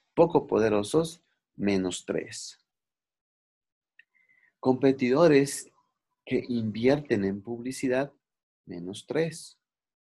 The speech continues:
Competidores que no invierten en publicidad, más tres. Los competidores tienen precios altos,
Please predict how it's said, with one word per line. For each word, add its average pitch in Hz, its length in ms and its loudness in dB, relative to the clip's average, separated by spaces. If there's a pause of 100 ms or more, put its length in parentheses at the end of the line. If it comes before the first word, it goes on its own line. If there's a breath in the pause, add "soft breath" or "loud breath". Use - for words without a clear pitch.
(680 soft breath)
Competidores 131 920 2
que - 260 -4
no 113 220 4
invierten 151 840 6
en 104 200 0
publicidad, 135 720 -2 (380 soft breath)
más 107 480 2
tres. - 560 -12 (1600)
Los 123 240 4
competidores 147 760 4
tienen 117 380 2
precios 143 500 -2
altos, 123 640 0